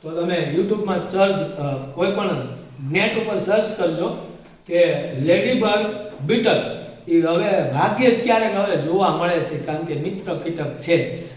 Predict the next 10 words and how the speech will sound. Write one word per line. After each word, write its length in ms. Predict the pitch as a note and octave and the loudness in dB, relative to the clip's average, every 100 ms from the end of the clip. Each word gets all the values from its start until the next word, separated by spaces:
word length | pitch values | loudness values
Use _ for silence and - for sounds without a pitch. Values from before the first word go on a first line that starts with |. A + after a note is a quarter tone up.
| - | -10
આપણે 280 | D#3+ E3 D3 | -6 -2 -2
જંતુનાશક 720 | D#3 E3+ F#3+ F3+ E3+ E3 E3 | -2 -2 -2 -2 -2 -4 -4
દવા 280 | E3 D#3 - | -2 -2 -4
છાંટીને 280 | F3+ F3+ D#3 | -4 -4 -6
એને 160 | C3+ A#2+ | -4 -4
મારી 240 | D#3 E3+ | -2 -2
નાખ્યા. 420 | C3 B2+ - - | -2 -4 -8 -8
મિત્ર 320 | - - - | -6 -2 0
જીવાત 440 | A#3+ - E3+ C#3+ | 0 2 0 0
છે. 100 | - | -4